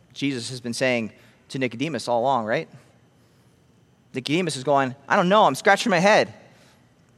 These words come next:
I don't understand, new birth?" John the Baptist seems to go, "I understand exactly what he's coming for." Now again, does he have a full understanding?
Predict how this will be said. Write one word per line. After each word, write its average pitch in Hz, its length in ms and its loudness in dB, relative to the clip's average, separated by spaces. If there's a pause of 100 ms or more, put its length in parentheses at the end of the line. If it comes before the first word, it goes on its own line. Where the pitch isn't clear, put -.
(100)
I - 80 -2
don't 214 80 4
understand, 202 400 2
new 226 120 4
birth?" 202 440 2 (3000)
John 175 160 -4
the 160 40 -6
Baptist 143 300 4
seems 120 220 -6
to 117 40 -12
go, 117 60 0
"I 156 160 4
understand 127 400 -2
exactly 123 380 0
what 127 180 0
he's 123 180 -8
coming 113 400 -6 (340)
for." 113 480 -2 (540)
Now 120 60 -2
again, 117 200 -2
does 120 100 -4
he 127 60 -2
have 113 100 -2
a - 20 -6
full 160 260 2
understanding? 139 520 -2